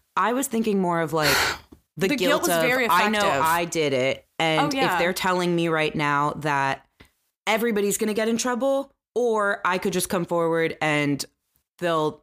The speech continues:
Speaker 1: they'll be a little bit l-, easier on me and I won't get everyone else in my class in trouble,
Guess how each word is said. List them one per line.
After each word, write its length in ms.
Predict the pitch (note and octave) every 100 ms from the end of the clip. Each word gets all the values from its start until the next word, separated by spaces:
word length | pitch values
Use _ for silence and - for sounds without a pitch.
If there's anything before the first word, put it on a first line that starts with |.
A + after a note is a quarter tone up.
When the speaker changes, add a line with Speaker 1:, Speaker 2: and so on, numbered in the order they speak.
| _
Speaker 1:
they'll 140 | E3 D#3
be 380 | C#3+ D#3 D3+ C#3
a 80 | D#3
little 300 | D#3+ E3+ D3+
bit 160 | D#3
l-, 140 | D3+ D3
easier 400 | F#3+ F#3 D#3 D3+
on 140 | D3
me 140 | D3 C#3+
and 100 | C#3
I 80 | C3+
won't 360 | C3+ F#3 A3
get 140 | E3+ D3
everyone 320 | C#3 C#3 C3+
else 200 | B2 -
in 60 | C3
my 80 | B2
class 280 | C3+ B2+
in 80 | B2+
trouble, 480 | B2 C3 B2+ B2 B2